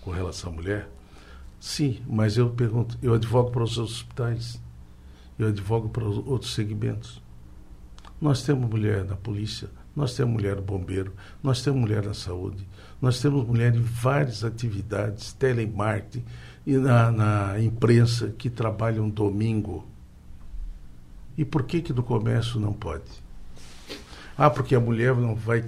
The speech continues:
deixar o, não sabe com quem vai deixar o filho? Não é verdade. A mulher tem, tem, geralmente tem o marido, o companheiro, tem a família,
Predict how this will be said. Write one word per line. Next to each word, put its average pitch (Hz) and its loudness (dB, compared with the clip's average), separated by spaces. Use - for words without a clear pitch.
deixar 117 2
o, 107 0
não 113 -4
sabe 110 0
com - 0
quem - 2
vai 101 2
deixar 95 -2
o - -2
filho? 135 -2
Não 139 2
é 151 6
verdade. 139 2
A 113 -4
mulher 110 2
tem, 92 -4
tem, 87 -6
geralmente 95 -4
tem 92 -4
o 82 2
marido, 95 2
o - -2
companheiro, 110 -2
tem 101 0
a 87 -4
família, 135 -4